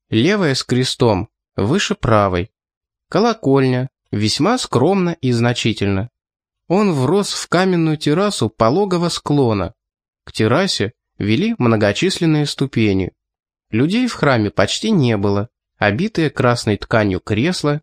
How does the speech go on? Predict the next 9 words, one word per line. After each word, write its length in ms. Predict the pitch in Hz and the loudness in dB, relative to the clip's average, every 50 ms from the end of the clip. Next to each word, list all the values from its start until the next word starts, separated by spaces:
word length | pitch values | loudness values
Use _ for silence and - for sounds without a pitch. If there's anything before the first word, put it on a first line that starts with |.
| _ _ _ _ _ | _ _ _ _ _
совсем 500 | - - - 127 127 - - 214 240 233 | -6 -2 -2 0 0 0 -2 0 0 0
не 80 | 214 202 | -2 -2
по-русски. 640 | - - 147 139 139 175 202 - - - - - - _ _ _ _ _ _ _ _ _ _ _ - | 0 0 0 0 0 -2 -2 -4 -6 -6 -6 -8 -8 _ _ _ _ _ _ _ _ _ _ _ -6
В 140 | 117 110 117 | -2 -2 0
левом 400 | 123 135 143 131 131 127 123 135 | 2 2 2 2 2 2 2 2
нефе, 420 | 170 190 180 - - 104 - - _ _ _ _ _ - | 0 0 -2 -2 -2 -2 -2 -4 _ _ _ _ _ -2
под 160 | - 123 123 123 | 0 0 2 2
мраморной 600 | 127 127 127 135 127 117 107 107 104 107 104 - | 2 2 2 2 0 0 0 0 0 0 -2 -2
аркой, 500 | - - 160 190 202 - - 175 170 - | -2 -2 -2 -2 -2 -4 -4 -4 -4 -6